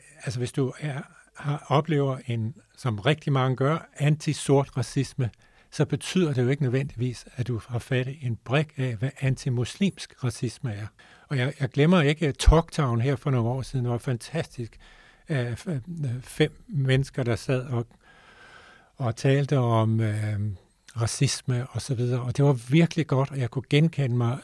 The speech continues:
Men så til aller, aller, aller sidst, så begynder man at tale om arabere på den mest nedgørende måde overhovedet, ikke? Det viser bare ligesom, altså, der er mange forskellige former for racisme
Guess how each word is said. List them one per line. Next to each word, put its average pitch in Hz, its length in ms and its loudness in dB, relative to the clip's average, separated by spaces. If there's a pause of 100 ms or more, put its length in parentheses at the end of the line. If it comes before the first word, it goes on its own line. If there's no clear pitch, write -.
(260)
Men 127 160 0
så 139 240 -2 (120)
til 143 160 -4 (120)
aller, 151 340 0 (140)
aller, 135 280 0
aller 123 240 0
sidst, - 460 -6 (680)
så - 140 -2
begynder 151 360 4
man 127 180 2
at 117 120 -2
tale 131 440 -2
om 131 200 2
arabere 117 760 2 (500)
på 127 120 4
den 117 240 4
mest 139 360 0 (160)
nedgørende 120 720 4
måde 117 460 2
overhovedet, 113 680 -2
ikke? 151 200 -12 (580)
Det 135 100 4
viser 170 240 4
bare 139 280 2
ligesom, 123 360 -2 (960)
altså, 123 280 -4 (720)
der 135 80 2
er 131 60 4
mange 143 380 4
forskellige 120 480 -2
former 120 340 -2
for - 140 -8
racisme 107 600 -8